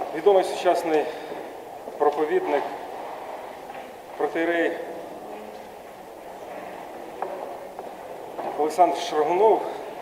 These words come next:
він говорить: "Свято Благовіщення є та перша розцвітла квітка,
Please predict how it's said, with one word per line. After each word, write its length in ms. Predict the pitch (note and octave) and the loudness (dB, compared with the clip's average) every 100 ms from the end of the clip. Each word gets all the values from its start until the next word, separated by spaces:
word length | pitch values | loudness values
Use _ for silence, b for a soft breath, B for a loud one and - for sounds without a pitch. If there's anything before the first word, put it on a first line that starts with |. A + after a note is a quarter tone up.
| D3+ | 2
він 120 | F3+ | 6
говорить: 440 | F3 G3 F#3+ E3+ - - - - - - | 8 10 10 6 0 -8 -12 -14 -14 -10
"Свято 500 | - E3 B3 A#3 G#3+ | -4 8 10 10 6
Благовіщення 920 | F3+ F#3+ G3 A3+ B3 - D3+ C3 G#2+ - - - - - - - - - - - - - - - - - - - | 8 8 8 6 -2 -2 -2 -2 -4 -8 -12 -14 -14 -14 -14 -14 -14 -14 -12 -12 -12 -12 -12 -14 -14 -14 -14 -4
є 340 | F#3+ G#3+ G#3 - - - - | 6 8 8 4 -2 -4 8
та 320 | F#3+ F#3 - - | 10 10 4 8
перша 680 | G#3+ A3+ - G#3 G3+ G3+ G3+ - - - - - - - - | 10 10 8 6 6 6 4 -6 -8 -10 -14 -14 -12 -6 -2
розцвітла 720 | - - - F3+ A3+ - G3 | -2 -2 -8 -8 -6 0 0
квітка, 640 | G3 E3 G3 A3+ - B2 | 0 -6 -4 -6 -6 -6